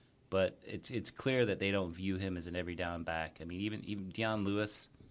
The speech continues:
was perceived as a passing only back at the beginning of the season.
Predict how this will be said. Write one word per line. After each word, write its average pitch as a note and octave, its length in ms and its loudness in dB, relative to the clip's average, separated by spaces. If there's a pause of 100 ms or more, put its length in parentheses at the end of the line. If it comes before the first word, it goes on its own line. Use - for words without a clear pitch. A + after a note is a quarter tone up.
(500)
was F#2 340 -2 (540)
perceived A#2+ 560 0
as F#2 200 -4
a F#2 220 0
passing F#2 460 -2
only F#2+ 420 -4 (760)
back G2 400 0
at F2 100 -6
the F2+ 60 -6
beginning F#2 260 0
of F2 60 0
the E2+ 60 -4
season. G#2+ 440 -2